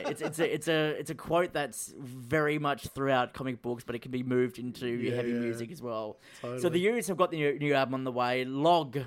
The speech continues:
Speaker 1: Lamb of God, also surprised me as well with their new song. And, uh, when I first heard this,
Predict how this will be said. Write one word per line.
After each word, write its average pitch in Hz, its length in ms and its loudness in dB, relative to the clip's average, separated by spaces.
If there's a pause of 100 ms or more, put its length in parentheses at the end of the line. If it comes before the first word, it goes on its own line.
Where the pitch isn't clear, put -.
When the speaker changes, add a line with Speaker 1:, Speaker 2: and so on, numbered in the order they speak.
Speaker 1:
Lamb 151 260 0
of 131 140 -2
God, 135 220 4
also 135 440 0
surprised 127 540 -2
me 127 160 -4
as 120 160 -4
well 123 220 2
with 120 100 -4
their 120 160 0
new 120 240 -4
song. 123 400 -2
And, 123 300 -4
uh, 123 220 2 (520)
when 160 220 2
I 170 160 6
first 160 320 -2
heard 139 240 -2
this, 131 300 0